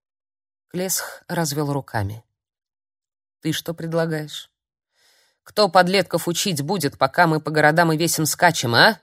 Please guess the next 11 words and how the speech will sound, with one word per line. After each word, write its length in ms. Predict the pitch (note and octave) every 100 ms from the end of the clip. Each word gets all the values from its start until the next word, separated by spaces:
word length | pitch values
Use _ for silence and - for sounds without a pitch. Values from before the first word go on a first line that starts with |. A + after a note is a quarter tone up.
| _ _ _
обратился 520 | - A#2 A#2+ - A#2 -
к 100 | -
ротоборцу 520 | B2 B2+ - - -
Руста. 420 | B2 - - A#2 - _ _ _ _ _
«Старшие 560 | - F#3+ F#3 - F#3+
выучи, 540 | F3+ F3 F3+ - C3+ G#2 _ _ _
и 100 | E3
много 320 | G3 A3 A#3+
они 240 | A3 F#3+ F#3
им 180 | E3 A#2+
дадут». 500 | D3+ C#3 G#3+ -